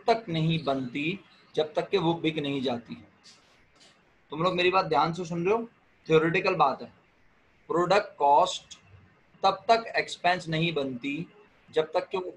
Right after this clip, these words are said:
बिक नहीं जाती। क्या मतलब हुआ sir? तुम्हारी, तुम्हारी cost of goods manufacture, तुम्हारी फिनिश goods completed, तुम्हारी फिनिश goods inventory ending बन जाती हैं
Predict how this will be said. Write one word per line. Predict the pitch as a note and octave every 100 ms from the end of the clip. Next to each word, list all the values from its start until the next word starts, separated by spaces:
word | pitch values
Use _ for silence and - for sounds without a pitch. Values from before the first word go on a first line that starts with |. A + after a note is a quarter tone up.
| -
बिक | G#3 G#3 E3+
नहीं | D#3 D#3 C3+
जाती। | B2 A#2+ - A2 _ - _ _ _ _ -
क्या | C#3+
मतलब | D#3 E3+ E3+
हुआ | F3+ F3
sir? | F#3+ G3 _ _ _ _ _ _ _ _ _
तुम्हारी, | D3+ E3 G3 G#3+ - _ D#3
तुम्हारी | D3+ E3+ G3+ - _ -
cost | E3+ F3 -
of | F#3+ F3+
goods | D#3+ D#3+
manufacture, | D#3 D3+ D3+ C#3+ - E3+ E3+
तुम्हारी | E3 F3 F3+
फिनिश | G3+ G#3 E3+
goods | F#3+ - -
completed, | D3+ C#3+ D3+ D#3 E3+ F#3
तुम्हारी | D#3+ D3+ E3 E3
फिनिश | D#3+ F3+ F3
goods | F#3+ E3
inventory | D3+ D3+ D3+ D3+ F3+
ending | - D3+ D#3+ G3 F#3+
बन | D#3+ C#3+
जाती | C#3+ C3+ C#3
हैं | C#3+ F3+